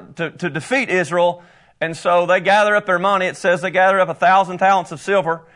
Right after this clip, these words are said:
and they went to hire themselves chariots and horsemen from Mesopotamia, from Syria, and from Zobah. So they hired for themselves thirty-two thousand chariots. And so here you see, I think it's actually more, thirty-two thousand chariots. There's some foot soldiers you see in Samuel,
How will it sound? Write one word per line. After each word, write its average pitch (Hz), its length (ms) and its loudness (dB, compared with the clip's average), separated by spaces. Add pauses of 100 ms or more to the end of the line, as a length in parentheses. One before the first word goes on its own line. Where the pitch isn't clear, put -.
(320)
and 160 160 -4
they 180 80 0
went 202 200 -2
to 180 80 4
hire 202 300 4
themselves 175 460 -2
chariots 190 340 -2
and 175 100 -6
horsemen 185 380 -2
from 151 200 -6
Mesopotamia, 196 720 -2
from 147 160 -10
Syria, 196 560 0
and 160 160 -4
from 160 200 -6
Zobah. 160 360 0 (440)
So 170 180 -4
they 175 120 2
hired 214 300 4
for 202 60 -12
themselves 190 500 0
thirty-two 214 500 -2
thousand 196 500 2
chariots. 185 560 -4 (180)
And 156 140 -10
so 180 180 0
here 233 160 0
you 220 140 -6
see, 196 560 -4
I 160 100 4
think 208 200 -6
it's 180 120 -4
actually 170 320 -2
more, 170 260 -4
thirty-two 196 380 -6
thousand 170 400 0
chariots. 175 440 -2
There's 180 180 -4
some 165 120 -10
foot 226 200 -6
soldiers 180 420 -2
you 175 100 -8
see 180 260 -6
in 165 100 -6
Samuel, 175 720 -4